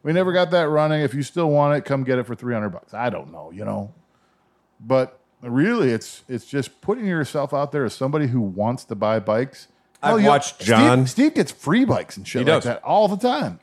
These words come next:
Speaker 2: I've watched John fix bikes that we were looking at buying, that John and I were like, "All right, Phil, I'll take the ankles, you take the wrists."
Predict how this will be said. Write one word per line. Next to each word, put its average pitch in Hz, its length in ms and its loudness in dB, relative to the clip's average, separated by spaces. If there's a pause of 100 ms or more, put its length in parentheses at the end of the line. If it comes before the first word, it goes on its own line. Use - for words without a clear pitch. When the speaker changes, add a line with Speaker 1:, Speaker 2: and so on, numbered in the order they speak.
Speaker 2:
I've 143 160 2
watched 131 380 2
John 117 460 -4 (680)
fix - 380 -2
bikes 123 460 -4 (460)
that 117 140 -2
we 135 140 6
were 165 100 4
looking 147 200 2
at 104 80 2
buying, 127 360 0 (1300)
that 127 100 0
John 151 300 4
and 156 80 4
I 143 80 4
were 139 100 6
like, 117 160 4 (840)
"All 87 80 -4
right, 80 200 0
Phil, 98 280 -2 (1300)
I'll 85 100 -8
take 113 220 -4
the 98 100 0
ankles, 92 340 -2
you 90 80 0
take 92 200 -2
the 85 80 0
wrists." - 480 -4